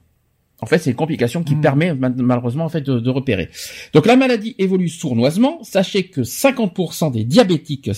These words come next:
Speaker 1: diagnostiqués en tant que tels présentent des complications. La moitié. C'est quand même fou, hein. Pour le dépistage, il faut consulter vo-, son médecin traitant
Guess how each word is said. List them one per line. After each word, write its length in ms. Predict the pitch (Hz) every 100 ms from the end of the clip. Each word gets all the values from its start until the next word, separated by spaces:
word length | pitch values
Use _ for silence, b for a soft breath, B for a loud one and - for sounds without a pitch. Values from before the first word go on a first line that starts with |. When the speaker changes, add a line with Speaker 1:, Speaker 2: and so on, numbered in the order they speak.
| -
Speaker 1:
diagnostiqués 720 | 151 226 208 - 160 170 160
en 100 | 123
tant 160 | - 120
que 120 | 120
tels 400 | 117 165 185 - -
présentent 440 | 185 160 175 170
des 320 | 127 175 185 _
complications. 640 | - 208 180 170 - - - _ _ _ _ _ _ _ _ _ _
La 120 | 120
moitié. 360 | 120 113 - - _ _ _ - - -
C'est 80 | -
quand 100 | 127
même 100 | 135
fou, 220 | - 92
hein. 120 | 135 - B B B B B B B B
Pour 100 | 208
le 80 | 269
dépistage, 520 | 233 226 - 143 110 - _ _ -
il 80 | 170
faut 120 | 196
consulter 420 | 196 180 180 156
vo-, 160 | 117 104
son 160 | -
médecin 260 | 120 127 123
traitant 360 | 185 185 311